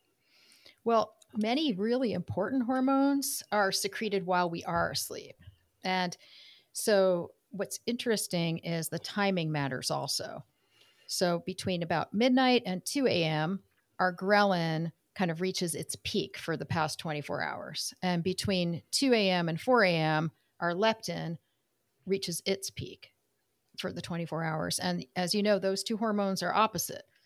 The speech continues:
So if you stay up really late, your ghrelin actually reaches a higher and higher peak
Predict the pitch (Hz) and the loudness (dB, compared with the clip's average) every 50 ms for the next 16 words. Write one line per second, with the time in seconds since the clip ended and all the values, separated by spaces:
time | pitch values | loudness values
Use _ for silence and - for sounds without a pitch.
0 | _ _ _ _ _ _ _ _ _ - - - 226 208 196 190 190 190 190 180 | _ _ _ _ _ _ _ _ _ -6 0 4 4 6 6 8 6 6 4 2
1 | - - 190 - 214 214 - - 277 294 330 339 311 - - 220 208 196 185 180 | 0 -4 -4 -2 -2 -4 0 2 2 4 4 2 0 2 0 2 2 2 0 0
2 | 165 175 170 180 196 240 262 - - - - _ _ _ _ 180 190 185 190 - | -2 -2 0 2 2 2 2 0 -4 -8 -18 _ _ _ _ -6 -6 -6 -6 -8
3 | 190 190 226 233 240 220 180 175 - - 175 175 180 - - - 190 180 175 175 | -2 0 2 2 2 2 0 -2 -4 -4 -4 -4 -4 -4 -4 -2 0 0 0 2
4 | 175 175 170 - _ _ _ _ _ _ _ - 196 202 196 - 190 190 - 185 | 0 0 -2 -4 _ _ _ _ _ _ _ -6 -6 -4 -2 -4 -4 -4 -4 -6
5 | 156 - 202 196 190 185 180 175 170 165 180 165 160 156 - - - - 175 - | -6 -2 0 0 0 0 0 -2 -2 -4 -4 -4 -4 -4 -6 -8 -8 -8 -8 -8
6 | - - - - - | -10 -12 -16 -20 -20